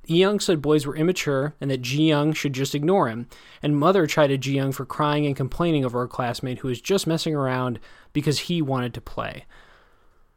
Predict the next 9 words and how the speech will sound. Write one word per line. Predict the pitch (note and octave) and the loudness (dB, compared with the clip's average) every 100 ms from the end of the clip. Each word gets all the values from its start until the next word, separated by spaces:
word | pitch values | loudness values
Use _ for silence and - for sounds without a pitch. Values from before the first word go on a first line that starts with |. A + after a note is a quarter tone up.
| _ - | _ -8
Fair | - D#4+ | -2 0
enough | C#4+ F#3 - | 2 2 4
dynamics | G3 E3+ C#3+ D3+ D#3+ | 2 4 2 2 0
there. | - C#3 F3 | 2 4 4
It | E3+ | 2
gives | C#3 C3+ | 0 -2
us | D3 | -2
some | - D3 | 0 0
gender, | C3 C3 C#3 C#3 C#3+ | 0 0 0 0 -2